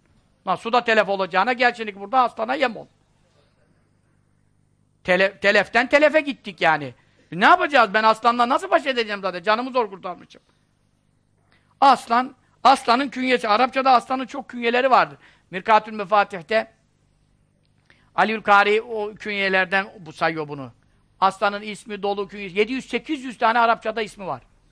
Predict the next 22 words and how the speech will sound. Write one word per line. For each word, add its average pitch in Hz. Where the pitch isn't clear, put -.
Sekiz 196
yüz. 240
Arapça 190
öyle 208
bir 196
lisan. 151
Ya 311
Ebel 277
Haris. 202
Haris'in 240
babası 240
mesela. 135
Bu 247
künye. 254
Aslanın 220
künyelerinden. 214
Ama 220
bu 233
ona 233
niye 233
verildi 226
falan 269